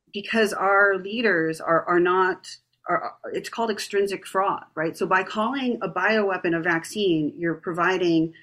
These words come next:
um, you're not disclosing material evidence that's very important in a case.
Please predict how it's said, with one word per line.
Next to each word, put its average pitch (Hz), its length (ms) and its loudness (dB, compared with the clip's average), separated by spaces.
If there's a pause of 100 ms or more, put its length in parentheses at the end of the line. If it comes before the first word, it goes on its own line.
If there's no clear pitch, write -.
(380)
um, 156 240 2
you're 185 120 2
not 208 200 4
disclosing 196 440 0
material 180 400 0
evidence 160 540 -2
that's 160 220 -4
very 170 220 0
important 165 420 0
in 143 100 0
a 139 60 -6
case. - 500 -6